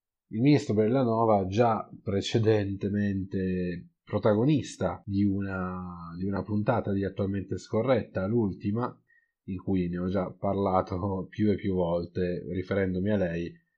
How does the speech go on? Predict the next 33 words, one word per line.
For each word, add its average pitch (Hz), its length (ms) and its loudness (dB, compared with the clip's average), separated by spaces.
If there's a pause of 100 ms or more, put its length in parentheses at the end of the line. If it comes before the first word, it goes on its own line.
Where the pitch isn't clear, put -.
in 107 180 -2
termini 98 500 4
non 107 460 2
proprio 98 680 0
entusiasti, 90 840 -2
diciamo. 80 600 -6 (340)
Sicuramente 104 680 0
le 98 140 4
lacrime 104 460 4
in 95 100 0
diretta 101 420 2
televisiva, 101 960 2 (600)
soprattutto 104 540 -2
da 98 120 4
parte 98 320 2
di 92 120 2
un 92 100 -2
ministro, 98 840 -2 (140)
da 98 220 -6
parte 107 240 -2
di 98 80 2
un 98 80 0
ministro 104 420 0
donna. 92 560 2 (340)
Abbiamo 110 380 4
visto 117 400 2
che 95 280 2
effettivamente 123 800 4
funzionano 117 760 0
alla 101 200 2
grande 95 480 2
per 95 160 0
avere 90 800 -2